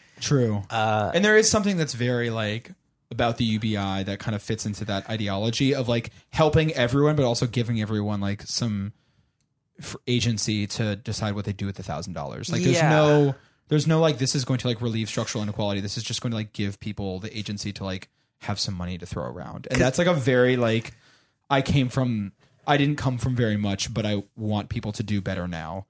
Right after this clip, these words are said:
Speaker 2: Because
Speaker 1: kind of
Speaker 2: Stor-,
Speaker 1: ethos,
Speaker 2: yeah, Stormy
Speaker 1: you know?
Speaker 2: Daniels has won the lottery in se-, in a form of sex work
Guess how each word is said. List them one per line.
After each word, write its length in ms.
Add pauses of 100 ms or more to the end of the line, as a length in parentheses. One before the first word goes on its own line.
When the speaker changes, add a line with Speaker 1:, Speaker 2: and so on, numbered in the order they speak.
Speaker 2:
Because 340
Speaker 1:
kind 140
of 40
Speaker 2:
Stor-, 120
Speaker 1:
ethos, 20
Speaker 2:
yeah, 140
Stormy 320
Speaker 1:
you 60
know? 40
Speaker 2:
Daniels 340
has 140
won 220
the 100
lottery 420
in 360
se-, 260
in 300 (140)
a 100
form 360
of 140
sex 320
work 300